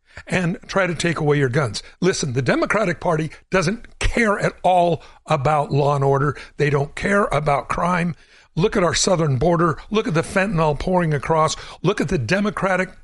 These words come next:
cities in the United States, New York, Chicago, um, Los Angeles, all ran by Democrats.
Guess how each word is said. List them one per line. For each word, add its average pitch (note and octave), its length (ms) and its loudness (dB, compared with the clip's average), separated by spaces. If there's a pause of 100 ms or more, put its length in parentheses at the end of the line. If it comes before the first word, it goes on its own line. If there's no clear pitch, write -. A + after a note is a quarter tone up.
cities F3+ 640 0 (260)
in E3+ 140 0
the F#3 80 2
United F3 380 2
States, D3+ 480 -2
New D3+ 140 2
York, G3+ 540 0
Chicago, E3+ 760 0 (320)
um, C#3+ 680 0
Los D#3 300 0
Angeles, E3 580 0 (300)
all G#3+ 240 2
ran G3 260 2
by E3 160 2
Democrats. E3 680 0